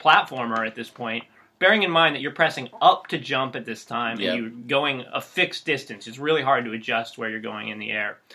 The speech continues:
Speaker 1: And so you have to jump from platform to platform, many of which you can't see. Like, you're taking these blind jumps
Speaker 2: Yeah.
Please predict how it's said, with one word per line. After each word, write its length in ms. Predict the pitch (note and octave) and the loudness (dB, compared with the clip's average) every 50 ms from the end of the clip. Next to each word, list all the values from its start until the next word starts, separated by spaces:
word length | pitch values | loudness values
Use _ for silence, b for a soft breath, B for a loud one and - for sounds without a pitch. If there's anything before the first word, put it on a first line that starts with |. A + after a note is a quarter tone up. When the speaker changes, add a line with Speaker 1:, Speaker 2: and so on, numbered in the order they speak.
| B B B B B B B B - | B B B B B B B B -10
Speaker 1:
And 140 | D3+ D3+ C3 | -8 -8 -6
so 80 | - | -4
you 120 | F3 F3+ F#3 | -4 0 2
have 180 | A3+ B3+ A#3+ | 2 2 2
to 80 | - G3 | 0 -4
jump 420 | C#3 B2+ D#3 F3+ G3 G#3 - - | -6 -2 0 2 2 2 2 0
from 160 | - D#3 C#3+ | -4 -6 -6
platform 540 | C3 - - E3+ F3+ - - - F3 E3+ D#3+ | -4 0 2 4 4 4 2 -2 -4 -4 -4
to 80 | C#3 B2 | -4 -6
platform, 720 | - - D#3 E3+ F3+ - - - C#3 C3+ C3 B2+ A#2+ A#2 b b b b b b - | -4 0 2 2 2 0 -2 -6 -6 -6 -4 -4 -6 -8 b b b b b b -6
many 300 | C#3+ D3+ G3 B3 C#4 C4 | -2 0 0 2 2 0
of 100 | G3 D3 | 0 0
which 340 | D3 D3+ C#3+ - - - | -2 -4 -4 -4 -8 -8
you 160 | C3 D3 G3 G3 | -6 -6 -6 -6
can't 420 | - - - F3 F#3 E3+ - - | -8 -8 -6 -4 -4 -4 -4 -8
see. 540 | - - - - - F3 G3 B2+ - D2+ - | -10 -10 -8 -6 -4 -2 -2 -2 -4 -6 -6
Like, 240 | - B2 A#2+ B2 B2 | -4 -2 -2 -2 -2
you're 80 | C#3+ C#3 | -4 -4
taking 340 | - F#3 G#3+ G#3+ A3 F#3+ | -2 -2 -2 -2 -2 -4
these 180 | E3+ C#3+ C3+ C3 | -4 -4 -4 -6
blind 580 | A#2+ A#2 - B2+ C3 C#3 D3+ E3+ F3 E3 C#3+ B2 | -8 -10 -6 -2 0 2 2 2 0 -2 -4 -4
jumps 500 | - D3 C3+ C#3+ C#3+ C3 B2+ - - C3+ | -4 -2 -2 0 -2 -4 -6 -8 -12 -12
Speaker 2:
Yeah. 260 | A#2+ F#2+ E2 D2+ D#2 | -10 -8 -8 -8 -8